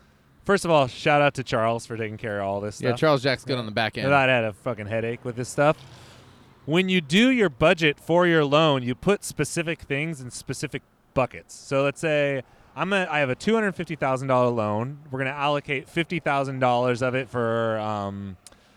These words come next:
Speaker 1: equipment. We're gonna
Speaker 2: Right.
Speaker 1: for, like, leaseholds. We're gonna allow a hundred thousand dollars for this. You can't flex that money around.
Speaker 2: Yeah, you
Speaker 1: So
Speaker 2: have
Speaker 1: if,
Speaker 2: to, if it is what it is.
Speaker 1: if you have an equipment budget of a hundred thousand dollars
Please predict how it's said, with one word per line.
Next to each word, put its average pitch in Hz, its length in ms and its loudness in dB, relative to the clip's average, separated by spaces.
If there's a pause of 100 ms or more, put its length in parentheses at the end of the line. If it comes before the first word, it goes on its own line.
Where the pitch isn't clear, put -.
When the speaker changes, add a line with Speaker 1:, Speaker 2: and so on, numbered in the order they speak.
(140)
Speaker 1:
equipment. 160 480 -2
We're 131 120 -10
gonna 120 460 -4 (160)
Speaker 2:
Right. 104 340 -2 (400)
Speaker 1:
for, 135 160 0
like, 120 160 0
leaseholds. 131 760 2
We're 123 120 -6
gonna 117 140 -6
allow 110 400 -4
a 123 100 -6
hundred 156 280 0
thousand 147 240 0
dollars 139 320 2
for 123 140 -4
this. 160 480 0 (1300)
You 160 180 -4 (140)
can't 233 380 -4 (140)
flex - 440 -4
that 135 200 -4
money 131 300 -4
around. 73 360 -12 (140)
Speaker 2:
Yeah, 127 140 0
you 123 140 4
Speaker 1:
So 175 140 10
Speaker 2:
have 151 100 4
Speaker 1:
if, 110 160 -8
Speaker 2:
to, - 40 -8
if 120 60 -2
it 123 60 0
is 131 160 -2
what 127 80 -2
it 120 80 -2
is. 104 280 0
Speaker 1:
if 131 180 -14
you 202 100 0
have 233 160 0
an 202 80 -6
equipment 185 560 -6
budget 175 400 0
of 135 100 -6
a 123 80 0
hundred 156 400 -4
thousand 147 320 0
dollars 139 680 -2